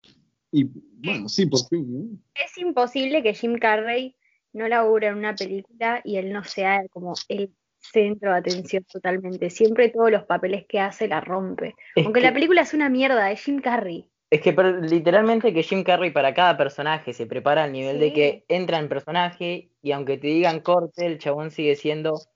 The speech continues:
Speaker 3: Truman Burbank. No es Jim Carrey. Durante toda la filmación, ya sea de, en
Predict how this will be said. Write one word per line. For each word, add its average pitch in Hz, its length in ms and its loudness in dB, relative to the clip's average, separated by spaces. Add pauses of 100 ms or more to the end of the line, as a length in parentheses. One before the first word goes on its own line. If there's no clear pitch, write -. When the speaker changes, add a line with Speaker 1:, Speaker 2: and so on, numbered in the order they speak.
Speaker 3:
Truman 170 520 0 (320)
Burbank. 139 500 2 (600)
No 156 200 -2
es 196 140 0
Jim 131 160 -8
Carrey. 117 380 -4 (640)
Durante 143 400 -4
toda 214 180 2
la 190 120 2
filmación, 190 840 -4 (500)
ya 143 200 -4
sea 147 260 2
de, 131 140 0
en 123 120 -2